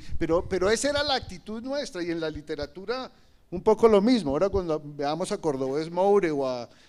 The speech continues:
Clímaco Soto Borda o lo que sea, ¿sí? Eh, nosotros solo tuvimos la revancha en el boom latinoamericano, ahí tuvimos la revancha, ¿sí? Y logramos empatar el partido para seguir, pues, en lo del fútbol.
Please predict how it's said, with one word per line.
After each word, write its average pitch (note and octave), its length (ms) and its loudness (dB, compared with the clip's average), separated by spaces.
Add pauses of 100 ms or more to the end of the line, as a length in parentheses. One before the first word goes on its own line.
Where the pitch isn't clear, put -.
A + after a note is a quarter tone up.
Clímaco F3 420 4
Soto D#3+ 320 4
Borda F3 500 8
o C#3 80 0
lo C3 160 -8
que B2 120 -12
sea, E3 320 -8
¿sí? D3+ 180 -12 (800)
Eh, - 340 -20 (380)
nosotros G#3 420 0
solo C#4 180 6
tuvimos G#3+ 320 4
la G#3+ 120 8
revancha F#3 580 6
en A3+ 80 4
el F3 140 2
boom D4 280 12
latinoamericano, C#3 920 2
ahí A3 260 4
tuvimos A3+ 420 2
la F3 140 2
revancha, C#3 480 0 (340)
¿sí? F3+ 320 -4 (280)
Y D3 80 -6
logramos D3+ 540 0
empatar C#3 460 2
el D3+ 120 4
partido D3 440 6
para B2+ 240 -2
seguir, D3 300 0
pues, F#3 240 2
en D#3+ 120 -4
lo D3 120 0
del A#2+ 80 -2
fútbol. B2+ 320 -2